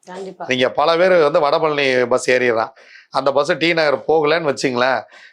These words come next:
Speaker 2: நான் வடபழனி பஸ், இந்த நான் பஸ் ஏறினேங்க, டிரைவர் வந்து உட்காந்தாருங்க, கண்டக்டர் வந்தாருங்க, பஸ்ஸை எடுத்தாங்க, ஆனா பஸ் போகலைங்க. ரொம்ப பேர் என்ன சொல்லுவாங்க, "நான் அங்கேயே கதின்னு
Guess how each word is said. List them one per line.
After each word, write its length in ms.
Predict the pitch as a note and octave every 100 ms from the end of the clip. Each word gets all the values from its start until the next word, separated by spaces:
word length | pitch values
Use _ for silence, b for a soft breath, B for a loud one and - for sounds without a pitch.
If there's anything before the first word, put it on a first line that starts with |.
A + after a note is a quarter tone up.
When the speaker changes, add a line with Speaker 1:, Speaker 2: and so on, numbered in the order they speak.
| _
Speaker 2:
நான் 160 | C3 B2+
வடபழனி 420 | E3+ F#3+ F3+ D#3
பஸ், 240 | D3+ -
இந்த 200 | C#3+ C#3
நான் 220 | B2 A#2+
பஸ் 260 | A2 C3+ F#3+
ஏறினேங்க, 520 | F3 F3+ F3+ D#3+ D3+ - _ _
டிரைவர் 400 | - B2+ F3+ F#3
வந்து 80 | D#3+
உட்காந்தாருங்க, 600 | D3 F3 E3+ D#3 C#3+ C#3
கண்டக்டர் 540 | C3 C#3+ F3 D3 D#3+ D#3
வந்தாருங்க, 460 | D#3+ D3+ C#3 C3 - B B _
பஸ்ஸை 340 | C3 C#3 G3
எடுத்தாங்க, 320 | D#3 D#3+ F3 D3+
ஆனா 200 | C#3+ B2+
பஸ் 260 | D3 -
போகலைங்க. 400 | F3+ D#3 D#3 C#3+
ரொம்ப 220 | D#3 G3+
பேர் 120 | G#3 G3+
என்ன 140 | F#3
சொல்லுவாங்க, 540 | F3 D#3+ D3+ D3 C#3+ B B B -
"நான் 200 | D#3+ D3
அங்கேயே 580 | B2 A2+ D#3+ F#3+ G#3+ B3
கதின்னு 380 | G3 F3 G3